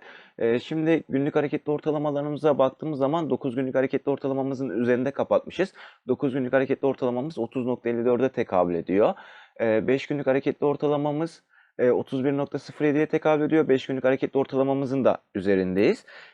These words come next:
E, şimdi şu, e, şöyle de bir şey var. Yani bu direnç noktaları da kırılabilirse yukarı yönlü güzel bir hareket gelebilir. O yüzden direnç noktalarını takip etmemiz çok önemli. E, yirmi günlük hareketli ortalamamız yirmi dokuz nokta sıfır bire tekabül ediyor.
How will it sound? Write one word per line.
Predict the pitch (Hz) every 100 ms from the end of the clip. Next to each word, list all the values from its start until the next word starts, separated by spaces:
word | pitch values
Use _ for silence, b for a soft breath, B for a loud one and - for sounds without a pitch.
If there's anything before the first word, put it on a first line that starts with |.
| -
E, | 120 127
şimdi | 170 185
şu, | - - -
e, | 117
şöyle | 117 170 165
de | 156
bir | 143
şey | - 165
var. | 110 98
Yani | 107 113
bu | 113
direnç | 123 131 -
noktaları | 135 139 135 135 135
da | 135
kırılabilirse | - 135 135 139 151 131 160 214 B B -
yukarı | - 143 139
yönlü | 135 131
güzel | 127 135 123
bir |
hareket | 123 120 165 170
gelebilir. | 151 135 117 104 131 185 _ b b
O | - 147
yüzden | 143 147
direnç | 127 139 143
noktalarını | 139 139 139
takip | 143 139 135 123
etmemiz | 117 - 123 165
çok | - 135
önemli. | 110 95 92 104 202 B B B
E, | -
yirmi | 123 123 139 143
günlük | 147 156
hareketli | 156 147 151 151
ortalamamız | 147 143 147 147 151 165 156 -
yirmi | 123 123 131
dokuz | 135 131
nokta | 139 139
sıfır | - 135 131
bire | 135
tekabül | 143 147 151 151
ediyor. | 151 143 156